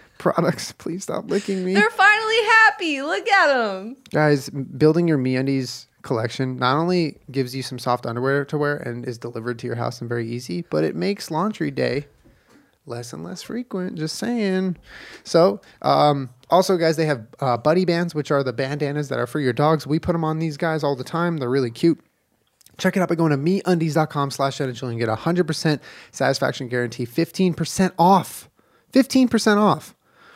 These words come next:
Speaker 1: All right? And free shipping. Check it out. You won't be sorry. Also,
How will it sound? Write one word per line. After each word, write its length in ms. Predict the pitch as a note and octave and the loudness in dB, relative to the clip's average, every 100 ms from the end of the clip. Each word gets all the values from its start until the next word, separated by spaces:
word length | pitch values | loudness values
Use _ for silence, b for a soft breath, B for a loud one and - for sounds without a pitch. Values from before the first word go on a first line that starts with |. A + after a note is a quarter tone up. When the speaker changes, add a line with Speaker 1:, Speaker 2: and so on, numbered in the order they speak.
| b B2 | b 0
Speaker 1:
All 80 | |
right? 240 | C3+ F3+ - b b b b | 2 2 -2 b b b b
And 220 | C#3 C3+ | -4 -2
free 140 | C#3 C3+ | 0 0
shipping. 420 | B2 A2+ A#2 A#2 - | 0 -2 -4 -6 -4
Check 240 | D3 C3+ | -2 2
it 60 | A#2+ | 2
out. 240 | A2+ - _ | 0 -4 _
You 140 | C#3 A#2 | -8 -6
won't 180 | A#2 | -6
be 260 | A#2+ A#2+ A#2 _ _ | -6 -10 -10 _ _
sorry. 440 | - A2+ A2+ G#2+ - b b b b b b _ _ - | -10 -6 -6 -6 -10 b b b b b b _ _ -4
Also, 360 | C#3+ C#3+ C3 | -2 -2 -4